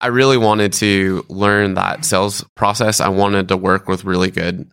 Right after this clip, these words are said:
uh, sales engineers. And I also wanted to be out of my technical know-how, because ultimately that's gonna make me a better sales engineer. I'm gonna be more rounded as a, you know, from a technical level, also from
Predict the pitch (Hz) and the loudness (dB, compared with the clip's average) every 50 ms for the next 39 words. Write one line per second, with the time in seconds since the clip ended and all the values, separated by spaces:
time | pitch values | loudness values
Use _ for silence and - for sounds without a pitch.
0 | _ _ _ - 85 - - 92 92 92 104 104 104 - 123 147 160 165 160 156 | _ _ _ -10 -6 -4 -2 -2 -2 -2 -2 -4 -2 -2 -2 -2 -2 -2 -4 -6
1 | 160 - - - - - - - 101 98 - - 110 110 107 - 123 110 101 101 | -8 -10 -16 -20 -20 -12 -6 -4 -2 -2 0 2 2 2 2 2 0 0 2 2
2 | 101 98 98 98 95 92 - 101 90 - 95 92 92 92 87 - - - _ - | 2 2 2 2 0 0 0 -2 -2 0 0 0 2 0 0 -2 -6 -10 _ -4
3 | 95 98 98 92 92 92 87 - 95 90 - - 98 95 95 92 90 87 90 92 | -2 -2 -2 -2 -2 -2 -2 -2 -4 -4 -4 -6 -6 -4 -2 -2 0 0 0 0
4 | 98 92 87 90 - 87 92 - - 98 92 87 - - - 104 107 101 - 110 | 0 0 -2 -2 -4 -6 -6 -4 -2 -2 -2 -2 -4 -6 -6 -6 -4 -2 -2 0
5 | 107 104 85 57 78 95 92 82 85 87 87 90 101 - - - - - 98 98 | 0 0 0 0 -2 -2 -4 -4 -4 -2 -2 -2 -2 -4 -6 -8 -6 -4 -2 -2
6 | 92 92 90 87 87 90 - 95 92 90 95 101 117 139 - _ _ _ _ _ | -2 -2 -2 -2 -4 -4 -4 -4 -2 0 0 0 -2 -6 -10 _ _ _ _ _
7 | _ _ _ _ - 101 87 78 - 101 95 92 92 95 95 87 - - - - | _ _ _ _ -4 -4 -4 -2 -2 -2 0 2 2 2 2 0 -2 -4 -4 -2
8 | 92 90 90 82 90 85 85 87 87 87 87 87 87 85 87 95 92 92 92 90 | 0 0 0 0 -2 -2 -2 -2 -4 -4 -4 -4 -2 -2 0 0 2 2 0 0
9 | 92 90 90 90 90 90 92 90 90 87 87 87 90 90 90 87 87 87 87 87 | 0 -2 -2 -2 0 0 0 0 0 0 0 0 0 0 0 -2 -2 -4 -6 -6
10 | 67 - - 85 92 85 85 90 90 90 85 - - 95 90 87 - 98 92 87 | -10 -10 -6 -6 -4 -2 0 0 0 0 0 0 0 0 0 0 0 0 0 0
11 | 82 - - 95 - 117 113 104 - 113 113 110 110 110 117 117 117 123 - - | 0 -2 -4 -4 -2 -2 -2 0 0 2 2 2 2 2 2 2 0 0 -4 -10
12 | - - - - - _ _ - 110 110 117 - - 117 104 98 95 - - 98 | -18 -20 -20 -20 -20 _ _ 2 2 2 2 2 0 0 0 0 0 0 0 2
13 | 98 95 95 92 92 95 92 90 | 2 4 2 2 2 0 -2 -2